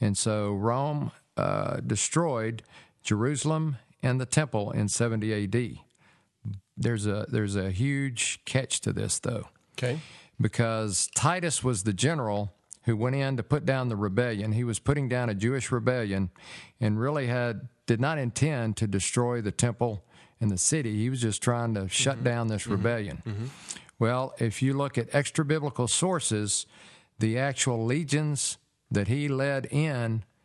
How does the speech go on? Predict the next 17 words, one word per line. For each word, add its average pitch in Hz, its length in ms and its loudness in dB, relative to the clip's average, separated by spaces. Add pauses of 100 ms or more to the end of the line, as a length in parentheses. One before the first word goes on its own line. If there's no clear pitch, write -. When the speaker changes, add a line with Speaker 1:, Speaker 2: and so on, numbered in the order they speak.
(200)
Speaker 1:
even 117 240 2
though 120 140 0
they 117 100 0
were 110 160 2
Roman 117 360 0
citizens, 113 720 0 (160)
they 110 100 4
were 107 140 2
all 107 240 0
Arab. 98 340 -2 (480)
Speaker 2:
Wow. 101 320 0 (680)
Speaker 1:
So 113 680 0
this 120 260 2
verse 143 400 2
does 107 240 0
not 120 260 0
say 123 640 0